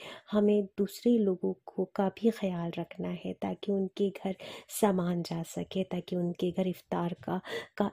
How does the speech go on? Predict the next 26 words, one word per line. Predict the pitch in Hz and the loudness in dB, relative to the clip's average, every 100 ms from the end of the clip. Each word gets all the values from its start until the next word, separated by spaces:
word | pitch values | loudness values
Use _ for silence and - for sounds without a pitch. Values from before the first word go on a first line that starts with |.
| 208 | 0
एहतमाम | 190 - 165 160 165 | -2 0 0 0 -4
हो | 156 160 | -6 -8
सके। | - 170 - 165 165 _ _ _ - | -8 -8 -6 -6 -6 _ _ _ 4
तो | 240 | 6
ये | 240 247 | 8 6
सब | - 254 240 - | 4 0 0 -2
चीज़ें | 214 202 185 220 220 | 2 4 6 6 6
हमारी, | - 208 196 190 202 | 2 2 4 4 2
हम | 202 202 | 4 2
सब | - - - | -2 -10 0
की | 214 | 0
भलाई | 180 170 170 180 - | 0 -2 0 -2 -2
के | 175 | -2
लिए | 156 156 | -2 -2
हैं | 160 190 | 0 0
और | 226 220 | 0 0
मैं | 233 226 | 0 2
बस | 233 - | 0 0
यहाँ | 220 220 | 0 2
यही | 214 214 220 | 4 4 4
कहना | 220 190 185 | 2 0 -2
चाहूँगी | - 185 180 185 | -4 -4 -2 -4
कि | 190 208 | 0 0
अल्लाह | 196 | 0
सुब्हाना | 190 - 185 185 190 | -2 -2 -2 -2 -4
ताला | 185 180 | -4 -2